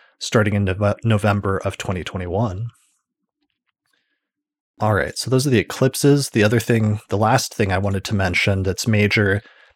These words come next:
is Jupiter's actually gonna ingress into Pisces in December of twenty twenty-one,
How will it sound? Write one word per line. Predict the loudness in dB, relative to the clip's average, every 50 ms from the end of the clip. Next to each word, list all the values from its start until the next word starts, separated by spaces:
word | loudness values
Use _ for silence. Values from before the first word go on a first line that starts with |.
| _ 0
is | 0 0 0
Jupiter's | 0 2 2 4 4 4 2 4 2 2
actually | 0 0 0 -2 -2
gonna | -2 -2 -2 -2 0
ingress | 0 0 2 2 0 0 0 -2
into | -4 -4 -4
Pisces | -6 -2 -2 0 0 0 -2 -2 -2 -2 -2 -2 -2 -4 -6 -10 -14 -16 -6 -2
in | 0 2 2
December | 2 2 2 0 0 2 2 0
of | -2 -2
twenty | -2 -2 -2 -2 -2
twenty-one, | -4 -4 -4 -2 -2 0 0 2 2 4 4 2 2